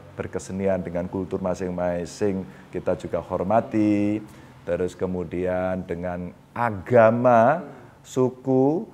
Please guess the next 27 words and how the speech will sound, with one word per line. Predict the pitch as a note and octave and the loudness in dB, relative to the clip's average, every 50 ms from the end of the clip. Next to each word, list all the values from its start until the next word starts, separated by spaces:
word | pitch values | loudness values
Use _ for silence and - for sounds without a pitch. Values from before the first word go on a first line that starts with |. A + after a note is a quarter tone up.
| - - - - _ | -20 -20 -20 -14 _
terus | - - A2+ A2 G#2 | -2 0 0 0 0
kemudian | - - A#2 A2+ A2+ A2 A2+ A2+ A2 G2 - A2 G#2 G#2+ G#2+ G#2 G#2 G#2+ G#2+ G#2+ G#2+ G#2+ G#2+ - | 0 0 2 2 2 2 0 0 0 -2 -2 -2 0 2 4 4 4 4 4 4 2 0 0 -4
apa | G#2 G#2 - - G2+ | -4 -2 0 2 2
ras | G2+ G#2 A2+ C3 C3 B2 - - | 4 6 6 6 6 6 4 2
yang | A#2 A2 G#2+ | 2 2 2
dimiliki, | G#2 A2 G#2+ G#2 A#2 C3 D#3+ E3 D#3+ B2 A#2 A2 A2+ | 2 0 2 2 2 2 2 0 0 2 2 2 2
ketika | A2+ - G#2 - G#2+ - A#2 G2+ | 0 -2 -6 -6 0 2 2 2
ingin | A2 A2+ G#2 G2+ | 2 0 0 -2
ditampilkan | F#2+ - G2+ G2+ G2+ G#2 G#2 G2+ A2 G#2 | 0 0 0 2 2 2 2 2 2 0
kita | G#2 G2 - - G2+ | 0 0 0 0 0
menghormati, | G2+ G#2 G2 F#2 G2 G2 G2 G2 G2 F#2 - A#2+ A2+ | 0 0 -2 -2 -2 0 0 0 -2 -2 -4 -4 -2
bahkan | - G2+ - A2 G#2+ | 0 2 2 2 2
kita | G2 A2 A#2 A2+ G#2+ | 2 4 4 4 4
turut | A#2 A2 G#2 | 4 -2 -2
serta | - A2+ G2+ G2+ A2 G#2+ | -2 -2 -4 -2 -2 -2
di | G2 F#2+ | -2 0
dalamnya, | E2+ G2 F#2+ G#2+ C3+ D3+ D3 B2+ A2 A#2+ C3+ - - - - - - - - - - | 0 0 2 2 0 0 0 0 -2 -2 -2 -6 -12 -18 -20 -20 -20 -20 -18 -8 -8
maka | A2 - - G3 C4+ - - - | -6 -4 -2 -4 -4 -4 -8 -8
ini | - - D3 F3+ | -6 -4 -4 -2
bagian | C#3+ A2+ G2+ F#2+ F2 G2+ C3 E3+ F3 | 2 2 2 2 2 0 -2 0 0
yang | C#3 A2 F#2+ | -2 -4 -4
sebenarnya | - F#2+ G2+ G2+ G2+ G2 G2 G#2+ C3+ F#3 B3+ - | -6 -6 -4 -2 -2 -2 -2 -2 -4 -6 -8 -6
akan | - - A#2+ A#2 | -6 -6 -6 -6
bisa | A2+ G#2 - A2 G#2 | -6 -6 -4 -4 -4
merawat | G2+ G#2+ G2+ G#2 A2 - A3 A3 - - - | -4 -4 -4 -4 -4 -4 -6 -8 -10 -8 -8
keindonesiaan | G2+ G2+ F#2+ G2 F#2+ G2 F#2+ F#2 G2 G#2 - G2 G#2 A#2 | -8 -6 -4 -4 -4 -6 -8 -6 -8 -8 -6 -6 -8 -10
ini, | B2 B2 A2+ | -10 -10 -12